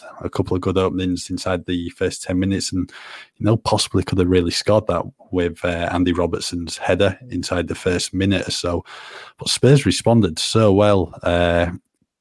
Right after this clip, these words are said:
good finish from Kane, really good team move. Uh, I know Tanguy Ndombele will get a lot of credit for the through ball. I mean, it was a fantastic through ball, but I think Harry Winks as well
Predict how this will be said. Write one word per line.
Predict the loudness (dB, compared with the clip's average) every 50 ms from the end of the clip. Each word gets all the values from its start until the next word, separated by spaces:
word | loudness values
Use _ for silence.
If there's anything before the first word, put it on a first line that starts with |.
| _ 2
good | 2 2 2
finish | 4 4 4 4 4 2
from | 0 0 0 0
Kane, | 0 2 4 4 4 4
really | 4 6 6 6 6 6 4
good | 2 2 0 -2 -4 _ _ -12
team | -4 -2 -2 0 0 -2
move. | -4 -4 -4 -4 -4 -6 -6 -10 _ -12 -8
Uh, | -4 -4 -2 -2 -2 -2 -2 -4 _ -18 -20 -20 -20 -20 -20 -20 _ -6
I | -2 0
know | 2 4 4 4 4 2 -2 -8 -8
Tanguy | -2 0 0 2 2 2 2
Ndombele | 2 2 2 0 0 0 0 0 0 2 0 0
will | -2 -2
get | -4 -4 -4
a | -2
lot | -2 -2 -4 -4
of | -6 -6
credit | -2 -2 -2 0 -2 -4 -6 -8
for | -6 -6
the | -4 -4 -6 -8
through | -4 0 0 0 0 0
ball. | -2 -4 -2 0 0 -2
I | 0
mean, | -2 -2 -2
it | -2 -4
was | -4 -6 -8
a | -8
fantastic | -6 -4 -2 -2 0 0 0 -2 -2 -4 -6 -6 -2
through | 0 2 2 2 2
ball, | 0 -2 -2
but | 0 -2 -2
I | -2
think | -2 -4 -4 -4 -6
Harry | -4 -2 -2 -2 -2 -4
Winks | -4 -4 -4 -4 -6 -8 -12
as | -14 -12 -6
well | -2 -2 -2 -2 -4